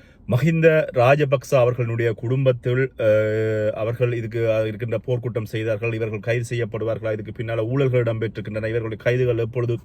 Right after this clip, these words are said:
அப்படி என்கின்ற ஒரு பேசு பொருளும் வந்து தொடர்ச்சியாக சமூக ஊடகங்கள்ல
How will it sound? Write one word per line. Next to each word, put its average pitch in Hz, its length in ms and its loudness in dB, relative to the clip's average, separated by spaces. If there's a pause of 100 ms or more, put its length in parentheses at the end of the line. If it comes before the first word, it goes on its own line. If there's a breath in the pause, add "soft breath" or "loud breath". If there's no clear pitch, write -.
(720)
அப்படி 123 320 2
என்கின்ற 139 540 4 (320 loud breath)
ஒரு 123 220 2
பேசு 123 280 2
பொருளும் 110 280 -2
வந்து 107 220 -4
தொடர்ச்சியாக 151 720 4
சமூக 135 400 0
ஊடகங்கள்ல 113 920 2